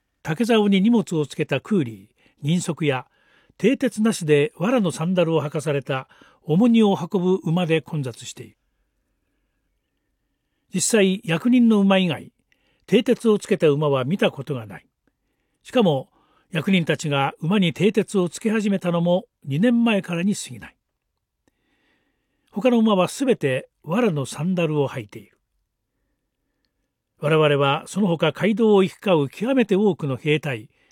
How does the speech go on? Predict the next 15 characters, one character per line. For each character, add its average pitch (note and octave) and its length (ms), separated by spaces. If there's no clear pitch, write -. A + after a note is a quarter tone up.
足 D#3+ 300
軽 A3+ 180
た D#3 120
ち D3 120
に B2+ 120
出 B2+ 140
会 C3 60
っ - 40
た B2 100
が、 F#2+ 140
彼 D#3 200
ら B2+ 100
は A#2 320
弓 F3 320
と C#3 300